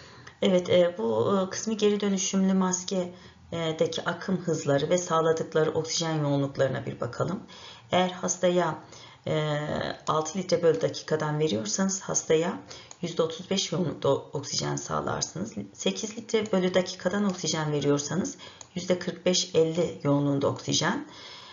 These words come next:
E, on on beş litre bölü, e, dakika, e, hızında veriyorsanız yüzde altmış yoğunluğunda oksijen sağlarsınız.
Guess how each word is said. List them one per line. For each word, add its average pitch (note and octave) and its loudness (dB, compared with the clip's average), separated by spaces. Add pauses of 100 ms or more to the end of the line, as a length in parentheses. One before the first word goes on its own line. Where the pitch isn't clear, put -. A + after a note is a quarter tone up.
(180)
E, E3 2
on - 2
on C4+ 2
beş A3 0
litre G3+ 0
bölü, F#3 4 (480)
e, - -2
dakika, E3+ -2 (120)
e, E3 2
hızında D3+ 0
veriyorsanız D3+ 2
yüzde E3 0
altmış - 0 (300)
yoğunluğunda C#3+ 4 (280)
oksijen C#3+ 0
sağlarsınız. - -4